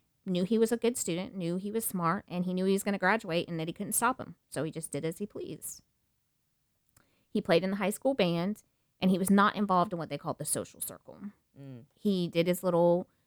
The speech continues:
Speaker 1: group of his politics, hung out with his little friends, but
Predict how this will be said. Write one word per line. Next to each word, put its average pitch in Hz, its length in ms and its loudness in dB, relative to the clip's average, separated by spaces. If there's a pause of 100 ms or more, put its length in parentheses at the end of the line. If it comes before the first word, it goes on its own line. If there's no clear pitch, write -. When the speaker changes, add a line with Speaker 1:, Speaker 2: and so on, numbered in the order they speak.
(140)
Speaker 1:
group 202 200 -2
of 190 80 -2
his 190 120 0
politics, 220 760 2
hung 185 140 -8
out 175 80 -10
with 208 80 -18
his 175 100 -16
little 160 160 -8
friends, 165 500 -2
but 135 220 0